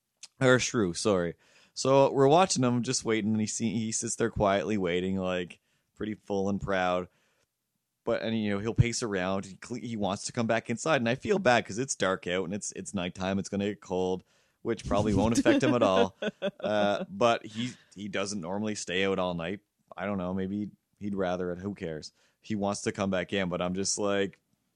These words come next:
Speaker 1: "No." And I just wouldn't let him in forever until he just went away. Like, "All right, then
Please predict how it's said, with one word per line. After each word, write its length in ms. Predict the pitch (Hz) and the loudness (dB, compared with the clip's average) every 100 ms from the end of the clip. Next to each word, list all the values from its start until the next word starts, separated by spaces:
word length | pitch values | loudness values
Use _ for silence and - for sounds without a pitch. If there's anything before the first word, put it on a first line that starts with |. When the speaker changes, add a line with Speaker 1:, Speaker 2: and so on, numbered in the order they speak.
| _ _ - | _ _ -10
Speaker 1:
"No." 460 | 95 90 87 92 - _ _ | -6 -4 -2 -4 -6 _ _
And 100 | 104 | -6
I 80 | 104 | -4
just 180 | 98 90 | -4 -4
wouldn't 260 | 110 113 117 | -2 0 2
let 120 | 113 | 2
him 100 | 107 | 2
in 180 | 110 101 | 0 -2
forever 1000 | - 98 - 92 107 127 143 110 95 | -4 -6 -4 -8 0 6 6 6 0
until 260 | 85 101 110 | -2 -4 -2
he 100 | 101 | -2
just 180 | 104 92 | -2 -4
went 220 | 98 95 | -2 0
away. 400 | 98 98 85 85 _ _ _ _ | 2 0 0 -6 _ _ _ _
Like, 160 | 95 90 | -6 0
"All 160 | 120 | 2
right, 160 | 127 117 | 4 2
then 160 | 107 | -2